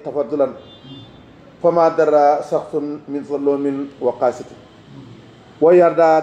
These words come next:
gërëm na habibullahi sopp yàlla bi ani ci man. Gis nga. Ah, yàlla la xàqu bi moom dafay def salaatu lay def. Eh, moom nag numéro un yërëm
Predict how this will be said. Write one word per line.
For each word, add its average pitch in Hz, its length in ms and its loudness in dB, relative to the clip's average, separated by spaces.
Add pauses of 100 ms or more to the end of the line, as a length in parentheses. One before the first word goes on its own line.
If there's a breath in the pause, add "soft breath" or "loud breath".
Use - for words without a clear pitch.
gërëm 269 240 0
na 269 80 -2 (140)
habibullahi 151 420 -4
sopp 151 160 -12
yàlla 143 200 -2
bi 147 160 -6
ani 139 200 -10
ci - 100 -10
man. 123 120 -12 (920)
Gis 143 140 -12
nga. 127 140 -2 (1500)
Ah, 156 680 4
yàlla 175 420 0 (260)
la 190 260 -4 (220)
xàqu 226 320 -2
bi 147 100 -8 (1000)
moom 151 420 0
dafay 143 300 -2
def 135 200 -8
salaatu 139 360 -4
lay 131 120 -4
def. 120 140 -12 (1300)
Eh, 160 440 4
moom 226 240 0
nag 185 140 2 (420)
numéro 214 420 2
un 277 240 0 (800)
yërëm 165 260 -2